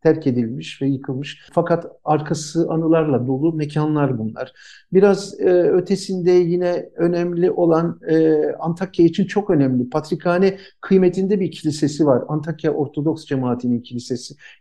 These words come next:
yıkılmış. Bu merkezdeki, e, yani dükkanlar yıkılmış, insanların ticaret yaptığı, ortak alanlarını paylaştıkları mekanlar yok artık.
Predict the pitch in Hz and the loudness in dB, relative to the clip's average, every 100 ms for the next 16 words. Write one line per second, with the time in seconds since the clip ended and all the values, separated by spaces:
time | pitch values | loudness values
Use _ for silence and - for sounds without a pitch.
0 | - 160 170 151 120 - - - _ - | -4 -2 2 2 2 -2 -10 -14 _ 0
1 | 208 - 180 202 196 202 180 196 196 208 | 4 4 2 0 2 0 2 -2 0 0
2 | - - 160 139 127 156 143 196 202 185 | 0 0 2 2 -2 -6 -4 -4 -2 0
3 | 180 165 147 131 131 113 110 - - - | 0 0 0 -2 -2 -2 -4 -12 -6 0
4 | 170 170 175 170 175 156 156 156 165 160 | 0 0 -2 -2 -6 -4 0 0 0 -2
5 | 147 147 147 143 143 - - 165 156 175 | -4 -4 -4 -4 -6 -16 0 0 0 -4
6 | - 156 160 156 147 147 151 147 143 - | -2 0 0 -2 -2 -2 -2 0 -2 -4
7 | - 139 139 135 139 135 127 127 135 127 | -6 -4 -4 -4 -4 -2 -2 0 0 0
8 | 110 107 - | -4 -6 -12